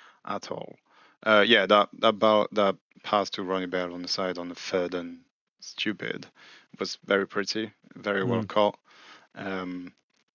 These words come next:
Speaker 1: uh, Darnold's always had the arm, uh, the accuracy not so much. Um,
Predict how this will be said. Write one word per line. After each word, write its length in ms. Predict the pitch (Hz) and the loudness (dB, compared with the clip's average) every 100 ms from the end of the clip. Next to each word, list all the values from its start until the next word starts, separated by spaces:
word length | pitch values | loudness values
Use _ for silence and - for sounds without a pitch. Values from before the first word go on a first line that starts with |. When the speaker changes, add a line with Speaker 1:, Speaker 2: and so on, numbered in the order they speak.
| _ | _
Speaker 1:
uh, 140 | 104 104 - | -8 -8 2
Darnold's 440 | 123 127 113 98 | 4 6 4 4
always 200 | 104 98 | 2 2
had 140 | 92 87 | 0 -2
the 140 | 90 | -2
arm, 300 | 90 90 92 _ - | -2 -4 -8 _ -16
uh, 460 | 101 104 - 104 - _ _ _ | -12 -10 -12 -14 -18 _ _ _
the 200 | - 107 | -8 -2
accuracy 540 | 98 - 104 98 - 98 | -2 -2 -4 -2 -2 -4
not 200 | 92 - | -8 -6
so 180 | 107 | -4
much. 440 | 95 90 90 - - - - - - _ - | -4 -6 -8 -12 -14 -18 -20 -20 -20 _ -10
Um, 440 | - 50 - - | -8 -6 -8 -12